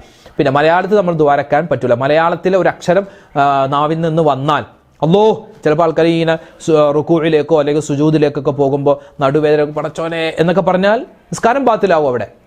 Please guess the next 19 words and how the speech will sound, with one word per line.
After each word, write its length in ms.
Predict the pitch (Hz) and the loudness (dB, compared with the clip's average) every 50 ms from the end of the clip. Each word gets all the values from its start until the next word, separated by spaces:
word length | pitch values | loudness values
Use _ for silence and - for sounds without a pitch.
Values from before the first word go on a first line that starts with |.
| _ - | _ -6
അപ്പോൾ 120 | 127 151 | -2 0
അതുകൊണ്ട് 280 | 139 147 147 156 175 226 - | 0 2 2 2 0 0 -2
ആ 60 | 190 190 - | -2 0 0
കാര്യം 220 | 180 151 156 151 | 0 0 0 0
പ്രത്യേകം 340 | 147 127 123 127 123 151 180 | -2 -2 -2 0 0 -2 -2
ശ്രദ്ധിക്കുക. 420 | 175 - 117 113 120 113 117 127 123 | -2 -2 -2 -2 -2 -2 0 0 0
ഈ 60 | 165 190 | 2 2
ദുആയൊക്കെ 360 | 160 147 139 139 139 - 151 | 2 2 0 0 0 -2 -4
നമുക്ക് 280 | 135 127 127 117 196 226 - | -6 -6 -4 -2 -2 -2 -2
നിസ്കാരത്തിലും 800 | - - - - - - - - 151 135 127 127 113 156 175 180 | -4 -12 -20 -16 -12 -10 -4 0 0 2 2 0 0 -2 -2 0
പറയാവുന്നതാണ്. 680 | 143 123 123 123 120 117 120 120 117 113 113 110 110 110 - _ _ _ - - | 0 2 2 2 2 2 0 0 0 0 0 -2 -4 -8 -14 _ _ _ -4 0
പ്രിയപ്പെട്ട 300 | 202 214 220 220 208 202 | 2 2 2 2 0 -2
മുഅ്മിനീങ്ങളെ, 500 | 196 190 175 196 196 185 180 180 180 175 | -2 -2 -2 -2 -2 0 0 0 0 0
നമ്മളെല്ലാവരും 640 | 170 160 170 165 160 160 165 170 170 185 190 180 | 0 0 0 0 2 2 2 2 2 0 -2 -2
ഉള്ളത് 280 | 160 151 143 143 185 208 - - - - - - - 147 | 0 0 0 0 -2 -2 -6 -12 -20 -20 -16 -8 -2 0
റജബ് 380 | 147 156 156 151 190 190 233 | 0 0 2 2 0 0 0
മാസത്തിലാണ്. 720 | 214 208 170 160 - 160 143 151 139 135 135 131 135 160 190 - - - _ - | 0 0 -2 -4 -4 -6 -6 -4 -2 0 0 -2 -2 -6 -10 -14 -20 -18 _ -4
റജബ് 340 | 147 151 151 147 180 180 208 | -2 0 0 0 0 0 0
മാസത്തിന്റെ 800 | 202 196 175 170 165 - 170 - - 170 160 156 156 151 170 175 | 0 0 0 -2 0 -2 -4 -4 -2 -4 -4 -2 0 0 -2 -2